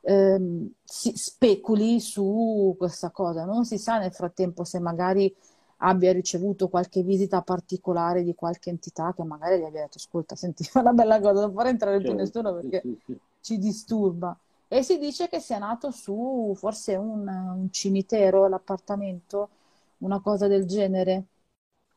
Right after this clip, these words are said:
Speaker 2: Ah, ok, ok.
Speaker 1: E stavo
Speaker 2: Sì, questa
Speaker 1: leggendo
Speaker 2: forse l'avevo sentita, questa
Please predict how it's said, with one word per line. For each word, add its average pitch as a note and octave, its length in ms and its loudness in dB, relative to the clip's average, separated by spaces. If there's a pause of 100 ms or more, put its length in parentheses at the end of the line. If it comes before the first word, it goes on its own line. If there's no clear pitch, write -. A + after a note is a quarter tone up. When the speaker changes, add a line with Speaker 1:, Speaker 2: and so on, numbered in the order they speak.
(120)
Speaker 2:
Ah, G2+ 240 -8
ok, F2+ 480 -6
ok. F2 360 -8 (1700)
Speaker 1:
E G#3+ 100 2
stavo G3+ 360 4
Speaker 2:
Sì, C4+ 140 6
questa A3 220 6
Speaker 1:
leggendo - 120 4
Speaker 2:
forse F3+ 220 4
l'avevo D3 360 6
sentita, B2+ 560 -2
questa G2 260 -6